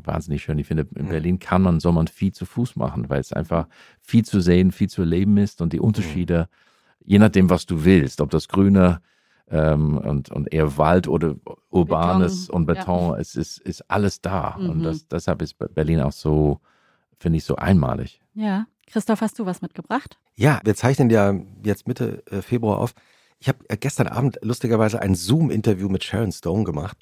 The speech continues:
Speaker 1: Wow.
Speaker 2: Äh, ja, das irgendwie für, für die Weltkunst, für das Kunstmagazin der Zeit.
Speaker 1: War's aufregend?
Speaker 2: Äh,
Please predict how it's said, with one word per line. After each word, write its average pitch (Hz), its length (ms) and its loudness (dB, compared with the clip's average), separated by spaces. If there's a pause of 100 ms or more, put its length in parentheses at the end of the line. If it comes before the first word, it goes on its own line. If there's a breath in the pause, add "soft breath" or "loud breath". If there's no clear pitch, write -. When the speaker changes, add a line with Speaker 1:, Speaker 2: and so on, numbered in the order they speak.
Speaker 1:
Wow. 98 360 2
Speaker 2:
Äh, 107 220 -4
ja, 113 200 4 (120)
das - 160 -8
irgendwie 110 560 -4
für, - 140 -4
für - 220 -8
die 135 100 4
Weltkunst, 151 500 2
für 139 60 0
das 120 160 0
Kunstmagazin 127 600 0
der 104 120 0
Zeit. 110 280 -6 (140 soft breath)
Speaker 1:
War's 87 160 -6
aufregend? 104 540 0 (140)
Speaker 2:
Äh, 117 160 -4